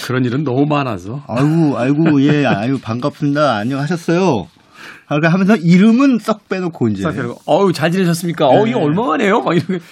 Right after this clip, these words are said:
Speaker 1: 우리가 마-,
Speaker 2: 성도 안
Speaker 1: 마지막으로 본 게 어디였더라? 하면서
Speaker 2: 네,
Speaker 1: 이제
Speaker 2: 그렇죠.
Speaker 1: 은근히 그쪽에서 힌트를 좀
Speaker 2: 네.
Speaker 1: 요구하고
Speaker 2: 네,
Speaker 1: 뭐
Speaker 2: 네.
Speaker 1: 이런
Speaker 2: 성도
Speaker 1: 경우.
Speaker 2: 생각이 안 나고.
Speaker 1: 네.
Speaker 2: 근데 뭐, 영화 소개할 때 저, 저 같은 경우에는 이제 명색이 평론가인데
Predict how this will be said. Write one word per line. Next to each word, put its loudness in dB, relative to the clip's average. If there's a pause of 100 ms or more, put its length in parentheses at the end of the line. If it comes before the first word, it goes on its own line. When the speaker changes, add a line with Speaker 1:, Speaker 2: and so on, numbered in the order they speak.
(220)
Speaker 1:
우리가 0
마-, 0
Speaker 2:
성도 2
안 0
Speaker 1:
마지막으로 2
본 2
게 -2
어디였더라? -6 (160)
하면서 0
Speaker 2:
네, 4
Speaker 1:
이제 -4
Speaker 2:
그렇죠. -2 (380)
Speaker 1:
은근히 -2
그쪽에서 0
힌트를 0
좀 0
Speaker 2:
네. 2
Speaker 1:
요구하고 2
Speaker 2:
네, -4
Speaker 1:
뭐 -4
Speaker 2:
네. -2
Speaker 1:
이런 -2
Speaker 2:
성도 0
Speaker 1:
경우. 2
Speaker 2:
생각이 -2
안 -4
나고. -8
Speaker 1:
네. -4 (300)
Speaker 2:
근데 -2
뭐, 2
영화 2
소개할 -4
때 -4
저, -4
저 -4
같은 0
경우에는 -4
이제 -6 (560)
명색이 2
평론가인데 -2